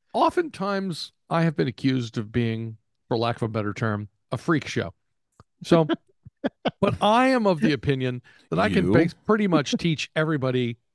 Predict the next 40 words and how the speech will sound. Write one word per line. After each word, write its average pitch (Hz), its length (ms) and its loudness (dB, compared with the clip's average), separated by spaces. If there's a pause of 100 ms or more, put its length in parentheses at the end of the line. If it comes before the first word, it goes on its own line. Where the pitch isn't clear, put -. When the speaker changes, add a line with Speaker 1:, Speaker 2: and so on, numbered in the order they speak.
Speaker 1:
everything 143 540 -2
that 127 100 0
I 117 200 0
know 107 160 -4
how 107 100 -2
to 107 100 -2
do. 104 160 -2
So 131 120 0
I 151 60 4
don't 180 140 2
find 147 160 0
it 120 60 -2
all 117 140 2
that 113 200 -2
impressive 127 580 0
or 107 120 -2
amazing 117 340 -2 (320)
'cause 151 100 0
I'm 143 100 0
like, 135 240 0
"I 143 80 2
know 156 180 4
how 175 120 4
I 160 80 6
do 120 160 4
this, 110 220 0
and 120 80 -6
I 123 60 -2
can 131 140 -8
show 123 140 0
you 139 240 2
how 147 140 4
to 127 80 2
do 117 140 2
this, 117 200 -2
and 110 140 -8
you 117 140 -2
can 120 160 -4
do 113 160 2
that." - 200 -8